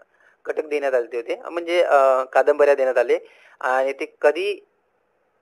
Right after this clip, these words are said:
कधी त्यांची हे झालती होती, म्हणजे निर्मिती झालती,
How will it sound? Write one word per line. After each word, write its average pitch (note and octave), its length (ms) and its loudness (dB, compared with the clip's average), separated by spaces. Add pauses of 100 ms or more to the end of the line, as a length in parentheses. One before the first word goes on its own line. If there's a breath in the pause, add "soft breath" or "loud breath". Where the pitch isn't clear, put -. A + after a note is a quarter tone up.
(2250)
कधी D3+ 200 0
त्यांची D#3 360 -6
हे C#3+ 200 0
झालती B2+ 240 2
होती, A#2+ 280 -8
म्हणजे B2+ 480 -4
निर्मिती D#3 440 -4
झालती, C3+ 420 -2